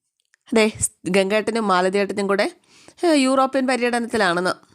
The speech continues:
സ്വിറ്റ്സർലൻഡിലല്ലേ മകൻ വർക്ക് ചെയ്യുന്നത്? അപ്പോൾ ഗംഗേട്ടനെ നോക്കണ്ട അല്ലേ?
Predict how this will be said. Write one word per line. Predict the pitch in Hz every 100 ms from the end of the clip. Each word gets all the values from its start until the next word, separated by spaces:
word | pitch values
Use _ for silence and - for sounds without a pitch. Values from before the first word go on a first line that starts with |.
| _ _
സ്വിറ്റ്സർലൻഡിലല്ലേ | - 202 - 247 240 240 240 226 180 190
മകൻ | 180 170 185
വർക്ക് | 185 170
ചെയ്യുന്നത്? | 202 185 170 175 165 - _
അപ്പോൾ | - 185
ഗംഗേട്ടനെ | 175 170 185 208
നോക്കണ്ട | 208 190 220
അല്ലേ? | 175 175